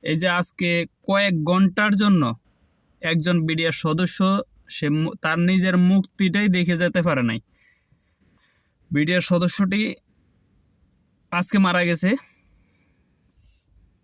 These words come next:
এনামুল হক। আসলে তার পরিবার পুরা ধ্বংস হয়ে গেছে এই স্বৈরাচার সরকারের কারণে। এই স্বৈরাচার সরকার বিনা অপরাধে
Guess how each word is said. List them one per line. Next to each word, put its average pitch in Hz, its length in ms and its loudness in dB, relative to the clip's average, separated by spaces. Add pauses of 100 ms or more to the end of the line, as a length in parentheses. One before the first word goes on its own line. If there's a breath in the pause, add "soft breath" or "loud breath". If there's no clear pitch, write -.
(260)
এনামুল 160 380 0
হক। 160 260 0 (840)
আসলে 180 300 -2 (120)
তার 180 200 0 (100)
পরিবার 185 380 2
পুরা 180 340 0
ধ্বংস 170 400 2
হয়ে 196 260 4
গেছে 190 280 -2
এই 170 300 -4
স্বৈরাচার 180 480 0
সরকারের 185 640 0
কারণে। 190 380 2
এই 180 180 -2
স্বৈরাচার 180 380 0
সরকার 190 420 0
বিনা 196 360 2
অপরাধে 190 600 0